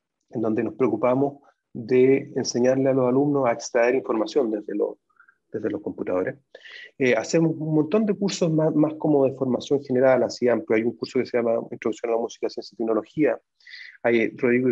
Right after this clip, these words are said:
dicta cursos de, de generación de audio, de síntesis, o, o yo un curso de acústica musical también.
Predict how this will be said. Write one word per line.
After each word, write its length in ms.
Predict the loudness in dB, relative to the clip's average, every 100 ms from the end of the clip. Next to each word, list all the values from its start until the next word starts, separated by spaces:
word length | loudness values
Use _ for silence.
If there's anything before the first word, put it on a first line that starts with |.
| 0
dicta 340 | -6 -2 -2
cursos 300 | 0 -2 -2
de, 240 | 0 0 0
de 160 | -2
generación 680 | -4 -2 -2 -2 0 2 2
de 140 | 4 4
audio, 320 | 4 2 0
de 80 | -2
síntesis, 680 | -2 -2 -2 -8 -10 -14 -10
o, 480 | -2 0 2 2 -2
o 60 | -4
yo 160 | -2
un 120 | -2 -4
curso 240 | -8 -2
de 80 | -2
acústica 420 | -2 -8 _ -6
musical 460 | -6 -6 -2 -2 -2
también. 420 | -10 -6 -8